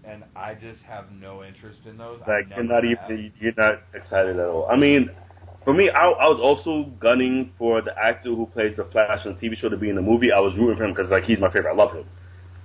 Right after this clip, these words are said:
Speaker 2: But I checked out the guy who's playing the Flash in the movie, and he's not that bad. He has, like, the weird, nerdy thing going on for him, which is, like, essentially
Speaker 1: Yeah.
Speaker 2: Barry Allen. Like, I'm okay with it.
Speaker 1: But, like, the suit, though, like,
Speaker 2: Yeah, the suit,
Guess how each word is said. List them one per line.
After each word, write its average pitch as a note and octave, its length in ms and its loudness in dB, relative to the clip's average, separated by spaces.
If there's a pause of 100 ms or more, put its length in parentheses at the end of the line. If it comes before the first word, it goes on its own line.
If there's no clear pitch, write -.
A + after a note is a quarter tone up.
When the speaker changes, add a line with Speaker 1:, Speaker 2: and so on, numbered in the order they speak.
(140)
Speaker 2:
But A3 260 4
I C#3 100 2
checked E3+ 320 -2
out E3+ 180 -6
the C3+ 100 -6
guy B2+ 180 0
who's C3 120 -10
playing C3+ 180 -8
the B2+ 80 -12
Flash C3 240 -4
in A2+ 100 -12
the C3+ 60 -8
movie, D3 320 -6
and G#2+ 300 -2
he's F3+ 280 -10
not F#3 260 -4
that E3 180 0
bad. D#3+ 140 6
He C#3+ 80 2
has, D#3+ 280 2
like, C#3+ 240 0
the A2+ 120 -4
weird, A#2+ 580 -2
nerdy A#2 640 0
thing A#2 180 -2
going A2 300 -2
on G#2+ 160 -2
for A2+ 80 -6
him, A2 80 -2
which A#2+ 160 0
is, A#2 120 0
like, G#2 240 2
essentially A2 440 -4
Speaker 1:
Yeah. - 60 -4
Speaker 2:
Barry G#2 260 2
Allen. F2 260 0 (260)
Like, G2+ 220 -6
I'm C3 120 2
okay C3+ 200 2
with G2 180 -6
it. - 100 -20 (1040)
Speaker 1:
But, D#3 100 -12
like, D#3+ 240 -8
the C#3 80 -16 (260)
suit, F#3 320 -14
though, A2 220 -12
like, G#2+ 220 -14 (960)
Speaker 2:
Yeah, C#3+ 200 6
the B2+ 140 0
suit, A3+ 380 -4